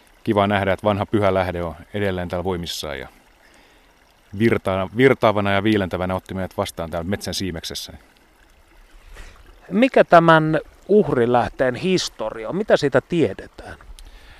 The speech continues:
Speaker 1: No, tässä uskotaan, että tässä olisi ympärillä ollut aikanaan tämmönen niinku esihistoriallisen ajan tämmönen hiisi, eli tämmönen pyhä lehto, missä pyhimmät elementit olisi ollut tämä lähde,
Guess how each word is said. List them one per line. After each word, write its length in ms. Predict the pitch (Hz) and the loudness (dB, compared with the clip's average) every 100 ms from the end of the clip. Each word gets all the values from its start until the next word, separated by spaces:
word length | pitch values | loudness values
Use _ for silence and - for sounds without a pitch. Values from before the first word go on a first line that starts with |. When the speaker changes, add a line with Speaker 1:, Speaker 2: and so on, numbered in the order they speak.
| - - | -20 -14
Speaker 1:
No, 60 | 113 | -8
tässä 340 | 143 - 131 117 _ _ - | -2 2 4 2 _ _ -4
uskotaan, 480 | 165 - 123 104 98 | -4 -2 0 0 -2
että 100 | - | -4
tässä 180 | 110 | -6
olisi 160 | 110 - - - - _ _ _ | -6 -10 -20 -20 -20 _ _ _
ympärillä 500 | - 147 120 107 110 | -2 0 2 4 6
ollut 300 | 113 107 98 - _ _ | 6 6 4 0 _ _
aikanaan 400 | 113 107 104 92 | -2 0 0 -2
tämmönen 400 | 90 98 98 95 | -2 -4 -4 -6
niinku 240 | 98 95 95 - _ _ _ _ _ _ - | -6 -8 -12 -18 _ _ _ _ _ _ -8
esihistoriallisen 680 | 110 127 110 104 110 104 104 | -4 0 0 0 0 0 2
ajan 220 | 101 101 | 0 0
tämmönen 180 | 98 107 | -2 -4
hiisi, 440 | 107 110 98 101 92 92 | 0 0 0 -4 -4 -8
eli 100 | 92 | -6
tämmönen 260 | 104 113 _ _ - | -6 -6 _ _ -2
pyhä 260 | 123 113 | 2 4
lehto, 380 | 104 98 - 95 _ - _ _ _ _ - | 4 0 -4 -8 _ -20 _ _ _ _ -2
missä 160 | 107 | -2
pyhimmät 360 | 123 120 110 104 - | 2 2 2 -2 -4
elementit 520 | 117 107 104 95 - | 0 0 -2 -6 -4
olisi 240 | 104 98 | -4 0
ollut 200 | 110 101 - | -2 -2 -4
tämä 280 | 101 101 92 - _ _ _ _ - | -4 -2 -4 -12 _ _ _ _ -14
lähde, 440 | 117 127 117 113 | -2 -2 0 -2